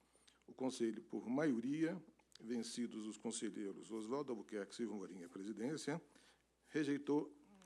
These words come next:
a preliminar e, no mérito, julgou procedente para reconhecer que o processado infringiu os deveres impostos no artigo dois três meia, oito e dez da Lei Complementar setenta e cinco noventa e três,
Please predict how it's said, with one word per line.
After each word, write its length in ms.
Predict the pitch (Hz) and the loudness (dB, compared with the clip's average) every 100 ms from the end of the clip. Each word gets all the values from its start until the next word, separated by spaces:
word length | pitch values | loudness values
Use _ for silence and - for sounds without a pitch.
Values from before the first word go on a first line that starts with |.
| - | -10
a 80 | 127 | -4
preliminar 540 | 143 135 117 113 101 123 | 0 4 4 4 2 2
e, 60 | |
no 140 | 135 120 | 4 6
mérito, 400 | 120 120 120 107 | 8 6 2 -2
julgou 360 | 117 101 107 | 0 0 -2
procedente 720 | 104 151 151 110 104 131 156 - | 0 -2 0 0 0 -2 -4 -4
para 240 | 127 110 | -2 0
reconhecer 580 | 113 127 131 110 - 98 | -2 -2 0 0 0 -4
que 80 | - | -4
o 40 | |
processado 640 | - 120 117 - 98 101 - - - - | -4 -4 -4 -4 -4 -6 -10 -20 -20 -8
infringiu 440 | - 127 113 117 147 | -4 0 0 0 0
os 80 | |
deveres 300 | 131 120 117 | 0 2 0
impostos 500 | 110 107 107 117 113 | -2 -2 -2 -2 -4
no 80 | 107 | -6
artigo 340 | 101 - 87 104 | -6 -6 -8 -2
dois 220 | 131 127 | -2 -2
três 260 | 110 98 | -4 -6
meia, 240 | 98 104 98 | -4 -4 -4
oito 320 | 98 87 - | -6 -6 -8
e 40 | |
dez 460 | 98 147 98 87 - - - - - | -2 0 0 -2 -4 -10 -20 -20 -16
da 140 | - 110 | -4 -2
Lei 120 | 147 | 0
Complementar 400 | 135 117 104 143 | 0 0 0 -2
setenta 340 | 131 120 117 | -2 -4 -4
e 40 | 127 | -4
cinco 180 | 135 143 | -2 0
noventa 240 | 147 127 | 0 0
e 40 | |
três, 400 | 131 113 90 - | 0 0 0 -6